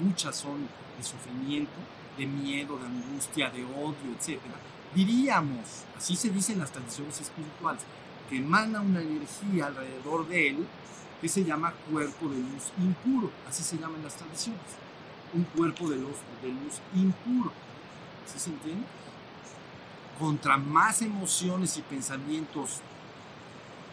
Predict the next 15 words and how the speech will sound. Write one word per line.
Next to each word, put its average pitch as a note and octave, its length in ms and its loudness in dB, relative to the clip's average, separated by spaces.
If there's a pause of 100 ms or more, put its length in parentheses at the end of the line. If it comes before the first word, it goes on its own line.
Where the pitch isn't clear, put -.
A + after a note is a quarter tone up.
(260)
desagradables C3+ 880 4
tenga C#3 240 -4
la C3+ 80 -2
persona, D#3+ 480 0
más C#3+ 200 2
cargados C3 540 -2
de B2 140 -6
odio, D3 500 0
de B2 80 -10
envidia, C#3 680 -4
de A2+ 160 -8
celos, D3+ 840 0 (720)
etcétera, C#3+ 600 0 (400)
más F3 600 8 (220)
su C#3 180 -4